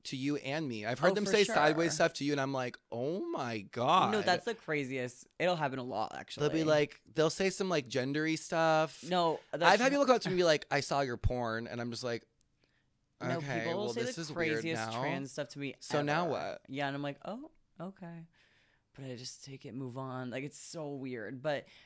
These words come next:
Speaker 2: and then I've also had where we're, like, on tour and then, like, here where we're staying and they're, like, camping out in our lobbies and stuff. And that's where it's, like, maybe a safety issue.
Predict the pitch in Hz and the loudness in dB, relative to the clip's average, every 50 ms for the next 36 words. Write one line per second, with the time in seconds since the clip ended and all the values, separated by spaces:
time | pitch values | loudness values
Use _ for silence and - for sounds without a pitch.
0 | _ _ - 170 170 165 160 160 156 156 139 - 143 139 135 147 156 151 143 139 | _ _ -4 -4 -2 -2 -2 -2 -2 -2 -2 -2 -2 -2 -2 -2 -4 -2 0 0
1 | 139 131 131 139 135 135 139 139 135 131 131 131 - - - 139 135 131 131 127 | 0 0 -2 -4 -4 -2 -4 -2 -2 -2 -4 -4 -8 -8 -6 -4 -4 -4 -4 -6
2 | - - 147 143 135 135 135 135 131 127 127 127 113 - - - 139 135 135 131 | -6 -4 -2 0 0 0 0 -2 -4 -4 -4 -6 -6 -10 -10 -6 -4 -4 -2 -2
3 | 131 127 127 123 127 123 - - 139 131 131 127 127 127 127 127 127 123 117 131 | -4 -4 -4 -4 -6 -8 -6 -6 -4 -4 -4 -4 -4 -4 -4 -4 -4 -4 -4 -6
4 | 127 _ - - - 139 123 127 135 131 127 120 117 139 135 127 123 123 110 104 | -8 _ -6 -4 -4 -4 -4 -6 -4 -4 -4 -2 -2 -4 -4 -4 -4 -4 -4 -4
5 | 92 82 127 131 135 131 135 147 151 151 143 - 170 151 147 147 151 135 123 123 | -4 -4 -6 -6 -6 -6 -8 -8 -8 -8 -6 -4 -2 -4 -2 -2 -4 -6 -6 -6
6 | 120 120 - - 143 135 135 131 - 127 123 120 113 120 120 104 101 101 113 127 | -8 -8 -10 -10 -8 -8 -8 -6 -6 -8 -8 -8 -8 -10 -10 -10 -10 -10 -12 -12
7 | 131 - 156 151 151 160 160 160 160 - - 165 | -12 -12 -14 -14 -12 -12 -12 -12 -12 -12 -12 -14